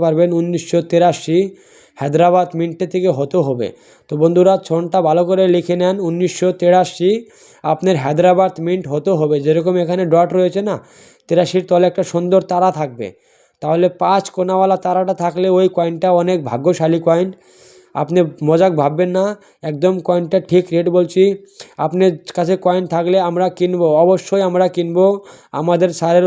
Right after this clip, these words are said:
অফিস রয়েছে দিল্লিতে, দিল্লি দরিয়াগঞ্জে আমাদের স্যারের অফিস রয়েছে, যিনি কয়েন কেনা বেচা করে। ওনার নাম হচ্ছে যা মুকেশ বর্মা, আর ওনার চ্যানেল একটা রয়েছে, YouTube চ্যানেল। YouTube চ্যানেলের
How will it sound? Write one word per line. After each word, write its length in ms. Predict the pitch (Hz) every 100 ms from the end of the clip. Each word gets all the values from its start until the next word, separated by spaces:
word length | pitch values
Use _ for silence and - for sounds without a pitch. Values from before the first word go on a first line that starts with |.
| 175
অফিস 200 | 175 156
রয়েছে 240 | 175 165 180 156
দিল্লিতে, 460 | 165 175 165 170 175 190 185 _ _ -
দিল্লি 320 | 143 165 175 170
দরিয়াগঞ্জে 560 | 165 170 180 165 165 175 165
আমাদের 240 | 165 175 165
স্যারের 280 | 160 170 175 156
অফিস 220 | 151 165 165
রয়েছে, 280 | 165 160 170 180 180 _ _ -
যিনি 280 | 139 160 180 175
কয়েন 220 | 165 175 180 160
কেনা 240 | 165 175
বেচা 260 | 175 160 175 160
করে। 200 | 160 165 190 185 _ _ 151
ওনার 260 | 160 175 160
নাম 120 | 165 185
হচ্ছে 220 | 175 170 180
যা 60 | 185 175
মুকেশ 280 | 165 185 170 165
বর্মা, 300 | 160 165 175 190 190 - - -
আর 60 | 156 165
ওনার 200 | 175 175
চ্যানেল 260 | - 175 185 180
একটা 160 | - 180
রয়েছে, 240 | 180 175 185 185
YouTube 280 | 175 185 180
চ্যানেল। 320 | 175 175 185 196 - - - - _ 160
YouTube 280 | 165 185 -
চ্যানেলের 320 | 180 185